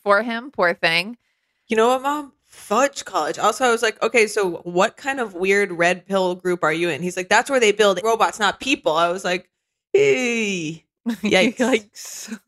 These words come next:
Speaker 1: On a dating app, he's gonna be the one who says, like, "Looking for some unvaxxed friends."
Speaker 2: Well, I was just gonna say a spoiler for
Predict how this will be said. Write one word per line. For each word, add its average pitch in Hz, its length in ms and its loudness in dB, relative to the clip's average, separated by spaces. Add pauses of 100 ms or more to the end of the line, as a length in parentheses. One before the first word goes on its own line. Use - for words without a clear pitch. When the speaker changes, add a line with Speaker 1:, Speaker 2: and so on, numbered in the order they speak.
(240)
Speaker 1:
On 196 360 2
a 160 240 2
dating 196 380 4
app, 185 180 6
he's 190 220 -2
gonna 190 160 -6
be 180 80 2
the 175 100 0
one 170 220 -2
who 170 80 -6
says, 170 240 -2
like, 160 120 0
"Looking 185 280 -4
for 196 100 -4
some 180 180 -4
unvaxxed 170 600 0
friends." 165 420 -6 (340)
Speaker 2:
Well, 190 80 0
I 196 160 2
was 196 140 -4
just 202 160 -12
gonna 226 160 -8
say 220 160 -4
a 175 120 -2
spoiler 165 640 -4
for 156 500 -10